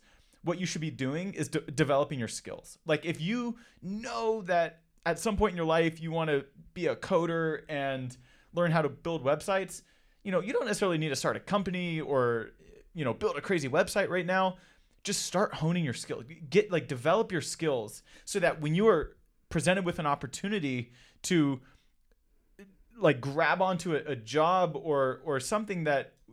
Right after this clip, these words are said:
that is your goal, you're ready for it. And that's kinda why I was saying, like, with the S A T, this goes back to the whole, like, s-, test scores thing. It's like, I'm not even saying study for the, the S A T. I'm just saying start developing your skills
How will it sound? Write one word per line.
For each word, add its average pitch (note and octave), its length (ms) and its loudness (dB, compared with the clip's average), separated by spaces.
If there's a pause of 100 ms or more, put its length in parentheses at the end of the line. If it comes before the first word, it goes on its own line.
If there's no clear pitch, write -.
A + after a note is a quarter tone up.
(300)
that D3 320 2
is B2+ 380 -4
your C#3+ 160 -2
goal, C#3 520 2
you're D3 140 0
ready D3+ 240 2
for - 220 -12
it. - 120 -16 (480)
And D3+ 160 -2
that's E3+ 160 2
kinda F3 200 0
why D3 160 2
I C#3 60 4
was C3 120 -2
saying, D3+ 140 -4
like, C3+ 120 0
with C3 80 -6
the C#3+ 100 2
S C#3+ 120 2
A C#3+ 80 -2
T, - 60 -12
this D#3 100 -4
goes D3 160 0
back C#3 220 4
to C#3 80 -6
the B2+ 60 -4
whole, B2+ 220 -2
like, A#2 240 -6 (300)
s-, - 120 -18 (120)
test E3+ 220 0
scores B2+ 260 -6
thing. B2+ 180 -8
It's B2 120 -6
like, C3 180 0 (920)
I'm F3+ 80 -4
not D#3 120 0
even C3+ 160 -2
saying C3 400 -2
study C#3+ 220 0
for C3 120 -8
the, A#2 280 -8
the C#3+ 80 -2
S C#3 140 2
A C3 80 -6
T. F#3 120 -6
I'm D#3 120 0
just D#3 120 -4
saying B2 180 -8
start C#3+ 380 0
developing B2+ 460 0
your A2 80 -4
skills C#3 580 -4